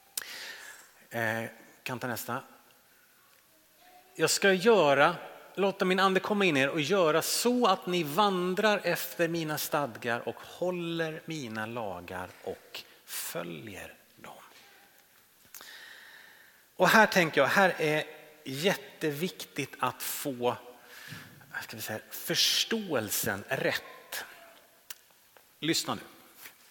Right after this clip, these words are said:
Som kristen så är ett kristet liv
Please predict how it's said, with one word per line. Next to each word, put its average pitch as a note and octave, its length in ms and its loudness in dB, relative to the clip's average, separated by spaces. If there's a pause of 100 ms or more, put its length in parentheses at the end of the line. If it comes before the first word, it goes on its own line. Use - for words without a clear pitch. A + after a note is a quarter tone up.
(520)
Som A#3 280 6
kristen F3+ 560 0 (1000)
så - 300 2
är E3+ 560 8 (640)
ett - 280 -2
kristet - 880 -2
liv D#3 840 -2